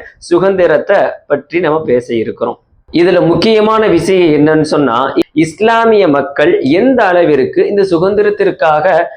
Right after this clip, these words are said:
மேற்கொண்டிருக்கிறாங்க, தன்னுடைய முயற்சிகளையும் தன்னுடைய பங்குகளையும் எந்த அளவுக்கு வகுத்து தந்திருக்கிறாங்க அப்படிங்கிறத பார்த்தோம்னா, அதிகபட்சமான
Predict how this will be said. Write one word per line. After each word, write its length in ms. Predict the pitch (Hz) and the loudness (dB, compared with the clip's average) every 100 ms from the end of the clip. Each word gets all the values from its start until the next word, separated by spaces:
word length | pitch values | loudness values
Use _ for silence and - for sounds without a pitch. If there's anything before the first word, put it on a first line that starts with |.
| - 131 | -8 -2
மேற்கொண்டிருக்கிறாங்க, 1120 | 139 165 - 156 131 123 - 127 120 123 120 | 0 0 -2 0 0 0 -2 -4 0 -2 -2
தன்னுடைய 500 | 185 214 208 190 160 | -2 0 2 2 2
முயற்சிகளையும் 960 | 127 127 156 156 147 131 117 113 160 175 - _ | 2 0 0 -2 -4 -2 0 2 2 0 -4 _
தன்னுடைய 440 | 175 196 214 196 180 - | -2 2 2 2 0 0
பங்குகளையும் 680 | 160 196 202 175 143 131 170 151 | 0 2 2 2 2 0 -2 0
எந்த 260 | 226 254 196 | 0 2 2
அளவுக்கு 420 | 175 202 208 190 | 4 2 2 0
வகுத்து 340 | 156 175 185 | 0 0 -2
தந்திருக்கிறாங்க 640 | 196 160 156 156 156 147 151 | -2 -2 0 -2 -2 -2 -2
அப்படிங்கிறத 600 | 156 135 151 143 135 131 - | -4 -2 -4 -2 0 -2 -2
பார்த்தோம்னா, 540 | 123 127 120 107 113 123 - - - _ _ _ | -4 -6 -10 -6 -4 -4 -8 -20 -20 _ _ _
அதிகபட்சமான 840 | 147 214 269 254 226 226 190 180 | -4 0 0 2 0 0 -2 0